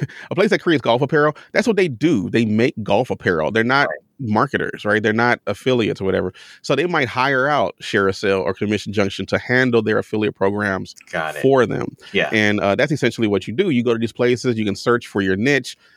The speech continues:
Speaker 1: All of a sudden, you get a long list of companies that are associated with these places. And it's just within a couple of clicks, you can become an affiliate, get your link,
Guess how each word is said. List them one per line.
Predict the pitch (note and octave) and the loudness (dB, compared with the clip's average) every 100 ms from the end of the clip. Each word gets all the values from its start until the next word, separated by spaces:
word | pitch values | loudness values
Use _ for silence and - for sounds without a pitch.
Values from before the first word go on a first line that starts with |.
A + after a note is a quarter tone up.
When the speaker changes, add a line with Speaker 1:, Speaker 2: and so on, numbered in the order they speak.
| - | -2
Speaker 1:
All | A2 | 0
of | |
a | G#2+ | 2
sudden, | A#2 A#2 | 0 2
you | |
get | A2 | 0
a | G2 | 2
long | G2+ A2+ A#2+ A2 | 2 2 2 2
list | A2 - | 2 -2
of | - | -6
companies | - A#2+ A#2+ A#2+ A#2+ G#2 | -2 -2 0 0 0 0
that | G2+ - _ _ | 0 -2 _ _
are | G2 F#2 | 0 0
associated | - A#2+ A#2+ G#2+ G2 G2+ | 0 -2 0 0 0 0
with | G#2 | -2
these | G#2 G2 | -2 -6
places. | - A#2 C#3+ C#3+ C#3+ - - _ - | 0 0 0 0 -2 -2 -14 _ -4
And | G#2 | 0
it's | A2 | 0
just | D3+ B2+ | 0 0
within | A#2+ A#2+ | 0 2
a | G2+ | 2
couple | - A#2 | 0 0
of | F#2+ | -2
clicks, | - A#2+ - - A2 | 0 0 0 -2 -6
you | |
can | G2+ | -4
become | G2 G#2 G2 | -4 -2 -4
an | F#2+ | -2
affiliate, | - B2+ C3+ B2 - _ _ G#2 | 0 2 4 2 -2 _ _ -6
get | - | -2
your | F#2+ | 0
link, | G2+ A#2 A#2 | 4 4 2